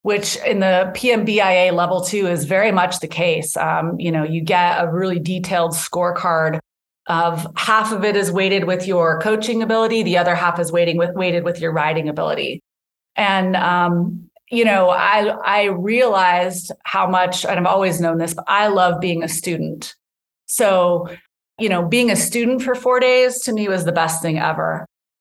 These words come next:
And, you know, when you put yourself in the position to have someone kind of look at something that you hadn't thought of or tried something that you hadn't thought of, I mean, that's, that's how my own riding has been developed is, you know,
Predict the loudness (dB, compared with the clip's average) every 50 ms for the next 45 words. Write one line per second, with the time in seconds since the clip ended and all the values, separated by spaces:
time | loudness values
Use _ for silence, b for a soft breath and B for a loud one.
0 | _ _ _ _ _ _ _ _ -6 -4 -2 0 0 0 0 0 -2 -2 -4 -6
1 | -6 -4 -4 -2 0 0 0 0 0 0 0 0 2 0 0 -2 0 -2 -2 0
2 | 0 -2 -2 0 0 0 0 0 -2 -2 -2 0 0 2 2 4 2 2 2 0
3 | -2 -4 -2 -2 -2 -2 -2 -2 -2 -2 -2 -2 -2 -2 0 0 0 2 2 2
4 | 0 0 -2 -2 0 0 0 -2 -2 -2 -2 0 0 0 0 0 -2 -4 -4 -2
5 | -2 0 0 -2 -2 -4 -6 -4 -2 -2 -2 -2 -2 -4 -4 -2 -4 -4 -2 -2
6 | -2 -2 -2 -2 -2 -4 -4 -2 -2 -2 -2 -2 -4 -6 -2 -2 0 2 2 2
7 | 2 2 0 -2 -4 -6 -4 -2 0 0 2 2 2 0 -2 -2 -2 -2 0 0
8 | 0 -2 -2 -4 -4 -4 -4 -4 -4 -2 -2 -2 -2 -4 -4 -4 -4 -4 -4 -4
9 | -4 -2 -2 0 0 2 0 0 0 -2 -4 -8 _ _ _ _ _ _ _ _
10 | _ _ _ -8 -4 -2 0 2 2 2 0 -2 -2 0 2 2 2 0 0 0
11 | 0 0 0 0 0 0 0 0 0 0 0 0 0 0 -2 -2 -2 -4 -4 -4
12 | -2 -2 -2 -2 -2 -2 0 0 0 0 -2 -2 -4 -4 -6 -6 -4 -6 -8 -8
13 | -4 -4 -2 -2 -2 -2 -2 -4 -8